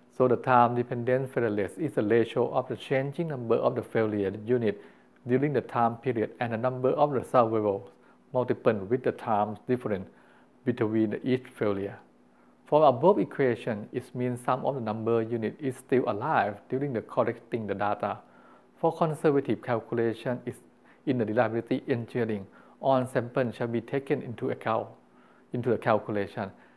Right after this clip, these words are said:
Typically, it is assumed that for the survival unit, will at least one more hour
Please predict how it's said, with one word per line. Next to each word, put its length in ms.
Typically, 560
it 200
is 160
assumed 440
that 180
for 140
the 100
survival 560
unit, 480
will 260
at 220
least 280
one 240
more 260
hour 420